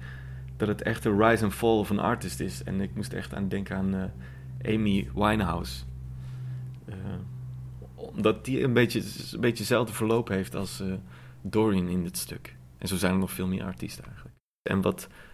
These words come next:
roem met je doet, is ook, eh, iets heel heftigs. Iedereen wil een stukje van je. En je hebt dus ook heel veel mensen die dat allemaal willen geven, maar je, je, je kunt niet blijven geven.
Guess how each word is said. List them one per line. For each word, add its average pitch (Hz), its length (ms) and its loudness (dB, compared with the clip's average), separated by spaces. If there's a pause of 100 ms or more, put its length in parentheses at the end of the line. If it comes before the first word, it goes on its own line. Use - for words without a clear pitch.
(340)
roem 110 640 2
met 101 360 2
je 95 120 2
doet, 123 420 2 (120)
is 101 240 -2
ook, 101 240 0
eh, 95 380 0 (1040)
iets - 300 -8
heel 113 260 0
heftigs. - 640 -6 (720)
Iedereen 117 340 4
wil 107 120 6
een 98 80 6
stukje 117 360 -2
van 82 140 -4
je. 82 100 -6 (880)
En - 80 -6
je 104 40 0
hebt 104 140 -2
dus 104 120 -2
ook 117 140 4
heel 101 120 6
veel 92 100 0
mensen 90 280 0
die 104 80 -4
dat 95 220 0
allemaal 107 300 2
willen 92 160 2
geven, 113 380 -2
maar 95 100 0
je, 92 80 -6 (380)
je, 110 100 0
je 98 100 -6
kunt 110 160 -6
niet 104 100 -2
blijven 107 280 2
geven. 120 340 -4